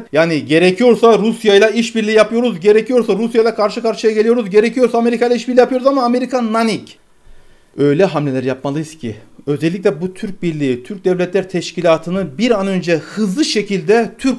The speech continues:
ordusu konseptine uygulamalıyız ve uygulamak için de adımlarımız devam ediyor. Libya bu noktada çok önemli. Libya ordusunu eğitiyoruz, yetiştiriyoruz, donatıyoruz ve askeri anlamda da tüm araç gereç ihtiyaçlarını gideriyoruz.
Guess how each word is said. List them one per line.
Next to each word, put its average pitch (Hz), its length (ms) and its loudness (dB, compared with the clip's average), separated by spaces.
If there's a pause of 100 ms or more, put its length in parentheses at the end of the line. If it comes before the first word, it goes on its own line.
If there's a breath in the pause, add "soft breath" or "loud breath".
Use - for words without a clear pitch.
ordusu 190 460 -2
konseptine 214 680 -2
uygulamalıyız 196 960 0
ve 185 60 -2
uygulamak 196 520 0
için 180 220 -6
de 147 60 -2
adımlarımız 180 540 -2
devam 185 300 0
ediyor. 175 280 0 (140 loud breath)
Libya 185 360 -2
bu 196 60 -6
noktada 202 400 -4
çok 220 280 -2
önemli. 160 460 -2
Libya 202 280 2
ordusunu 185 460 2
eğitiyoruz, 185 640 -2
yetiştiriyoruz, 196 600 -2
donatıyoruz 208 720 0
ve 190 180 0
askeri 196 460 -4
anlamda 180 480 0
da 233 260 2
tüm 233 300 -4
araç 170 280 -2
gereç 180 240 -2
ihtiyaçlarını 165 580 -4
gideriyoruz. 143 560 -4